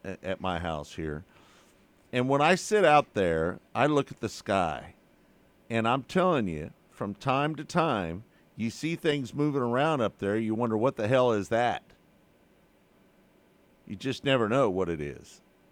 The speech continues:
right? Some, a-, a-, and sometimes I've got this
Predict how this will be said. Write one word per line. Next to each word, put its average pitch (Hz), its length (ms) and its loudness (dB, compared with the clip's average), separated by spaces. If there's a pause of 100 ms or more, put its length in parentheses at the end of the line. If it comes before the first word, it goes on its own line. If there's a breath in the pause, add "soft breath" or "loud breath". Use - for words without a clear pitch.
right? 92 300 -4 (560 soft breath)
Some, 170 320 0 (500 soft breath)
a-, 143 220 -4
a-, 143 180 -8 (120)
and 151 280 -2 (220)
sometimes 170 880 0 (1040 soft breath)
I've 175 180 -2
got 208 220 8
this 127 240 0